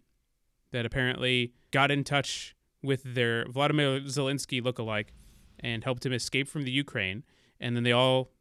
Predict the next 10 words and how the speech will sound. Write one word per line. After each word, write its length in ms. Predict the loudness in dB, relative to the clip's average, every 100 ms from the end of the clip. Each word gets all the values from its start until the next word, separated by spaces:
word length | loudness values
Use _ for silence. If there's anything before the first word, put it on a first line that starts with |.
| _
got 280 | 0 2 2
drinks 240 | 0 -2 -2
together. 400 | -2 -2 -4 -10 _ _ -14
And 140 | -8 -6
there's 120 | 0
pictures 460 | 0 2 -2 -2
of 220 | -2 -6 -8 -6 2
Putin 320 | 2 2 -4 -4
and 180 | -4 -4
Zelensky, 680 | 0 0 0 -2 -2 -4